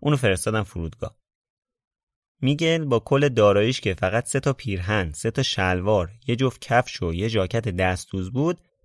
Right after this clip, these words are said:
سوار هواپیما شد. چهل و پنج دقیقهٔ بعد میگل بزوس بدون اینکه بتونه انگلیسی صحبت کنه تو فرودگاه میامی پیاده شد. در واقع تنها کلمهٔ انگلیسی که میگل بلد بود همبرگر بود.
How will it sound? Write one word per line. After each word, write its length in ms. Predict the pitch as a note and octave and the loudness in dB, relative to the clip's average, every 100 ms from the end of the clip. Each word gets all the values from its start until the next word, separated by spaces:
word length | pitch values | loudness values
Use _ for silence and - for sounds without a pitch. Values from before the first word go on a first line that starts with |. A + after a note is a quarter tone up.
| _ | _
سوار 320 | - G#2 A2 | 0 4 4
هواپیما 460 | G#2+ F2 - D#2+ F2 | 4 0 -2 -6 -6
شد. 200 | - - _ _ _ _ _ _ _ | -10 -16 _ _ _ _ _ _ _
چهل 180 | - A#2+ | 0 0
و 60 | |
پنج 320 | A#2+ D#3 E3+ B2 | 2 2 2 2
دقیقهٔ 380 | A2 G2 G2+ | 2 2 0
بعد 440 | G2+ C#3 C3+ A#2+ - _ _ _ | 4 4 4 0 -6 _ _ _
میگل 260 | A#2+ A#2 A#2 | 2 4 4
بزوس 360 | A2+ B2 C#3+ | 2 0 -2
بدون 280 | C#3 C#3 C#3 | -4 -2 0
اینکه 460 | C3+ C#3 A2+ G2+ F#2 | 0 0 0 0 0
بتونه 360 | A#2 - A2 - | -2 0 -4 -4
انگلیسی 480 | - G2+ G#2 G#2+ - | -4 -4 -2 -4 -4
صحبت 460 | C#3+ G#2+ G2 G2+ G2 | -4 -2 0 -2 -2
کنه 400 | A2 G#2+ C3+ E3 | -2 0 0 -2
تو 160 | D3 | -6
فرودگاه 480 | C#3 A2 G#2 A#2 B2 | -6 -4 -2 2 2
میامی 500 | G2+ F#2+ G2+ A2 D#3 | 2 -2 -2 0 -2
پیاده 360 | - F2+ E2+ - | -2 -4 -4 -6
شد. 200 | - _ _ _ _ _ _ _ _ _ _ _ _ - | -10 _ _ _ _ _ _ _ _ _ _ _ _ -2
در 160 | G#2+ G#2+ | 2 4
واقع 320 | A2 C3+ E3 | 4 4 2
تنها 440 | - A2 G#2+ A2 | 0 0 2 0
کلمهٔ 420 | G#2 G#2+ G#2+ C3 | 2 2 2 0
انگلیسی 580 | D#3 A#2 G#2 G#2 - C#3+ | 0 0 0 -4 -4 -6
که 280 | C3 G2+ F#2 | -2 0 0
میگل 400 | F#2 G2 G2+ G2 | 0 0 0 0
بلد 460 | F#2+ G2 G2 F#2+ - | 2 4 4 2 0
بود 320 | D3 F3+ - _ _ _ _ | 0 0 -4 _ _ _ _
همبرگر 680 | A2 G#2 G2 F#2+ G2 F#2+ | 0 2 2 2 2 0
بود. 200 | E2 F#2 | -2 -10